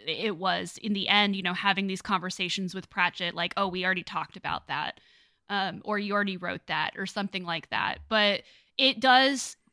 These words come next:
play into the way you read the last Discworld books, because the last one, The Shepherd's Crown, came out posthumously.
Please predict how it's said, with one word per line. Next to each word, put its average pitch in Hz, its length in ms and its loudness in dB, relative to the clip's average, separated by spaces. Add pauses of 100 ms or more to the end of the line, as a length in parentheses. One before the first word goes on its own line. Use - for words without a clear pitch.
(360)
play 254 440 6
into 220 220 0
the 214 100 2
way 196 160 2
you 202 220 0
read 202 400 -2
the 208 80 -2
last 185 380 2
Discworld 202 420 -6
books, - 240 -10
because 202 380 -6
the 226 120 -6
last 208 460 2
one, 196 460 0
The 196 80 -10
Shepherd's 202 340 -2
Crown, 294 380 6
came 220 180 0
out 185 160 2
posthumously. - 960 -2